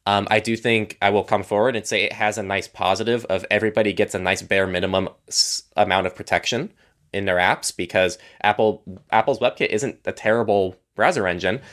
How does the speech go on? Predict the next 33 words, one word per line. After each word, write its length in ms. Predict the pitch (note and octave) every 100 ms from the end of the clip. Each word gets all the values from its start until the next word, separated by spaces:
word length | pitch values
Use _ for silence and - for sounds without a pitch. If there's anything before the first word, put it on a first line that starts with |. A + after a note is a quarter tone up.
| - -
And 120 | G2+
so 440 | - A2 G#2+ F#2+
no 120 | G#2 A2+
matter 240 | B2 A2+
how 220 | - A#2
bad 400 | G#2 G2+ G#2+ F#2+
somebody 400 | - G#2 G2+ F#2+
does 500 | F2+ G#2 F2+ F2+ - -
in 80 | G2
their 100 | F2+
implementation 640 | G2 G#2 F#2+ F2 F#2 -
of 60 | F2
a 40 | F2
web 160 | E2+
browser 260 | F2+ F2 F2+
in 80 | F2
I 180 | F2+ E2+
O 100 | F2
S, 220 | G2+ -
it's 140 | G2+ -
still 200 | A#2 G2+
gonna 180 | G#2
hit 220 | G#2+ G2 -
the 80 |
bare 220 | F2+ F#2+ F2+
minimum 340 | F2+ F2+ E2+
of 100 | E2+
WebKit, 520 | E2 E2 - C#2+ - - - - _
which 140 | - D#3
isn't 240 | D#3 D#3+
a 60 | D3
bad 320 | B2+ A2+ -
thing. 220 | A2 -